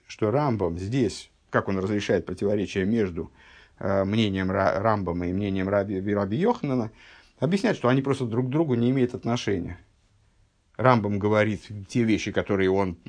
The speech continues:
как он понимает пророчество, как бы. Разумеется, в этом понимании он основывается на каких-то источниках,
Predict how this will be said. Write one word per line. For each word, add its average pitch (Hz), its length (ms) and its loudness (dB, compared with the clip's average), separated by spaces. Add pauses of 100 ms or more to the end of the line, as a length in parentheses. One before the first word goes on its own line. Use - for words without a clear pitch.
(100)
как 117 200 4
он 107 140 -4
понимает 113 600 2
пророчество, 117 640 0
как 85 240 -4
бы. - 140 -6 (1300)
Разумеется, 101 580 2
в 95 40 -2
этом 90 220 -2
понимании 98 460 -2
он 87 140 -6
основывается 87 640 -4
на 85 120 -4
каких-то 78 420 -6
источниках, 143 600 -2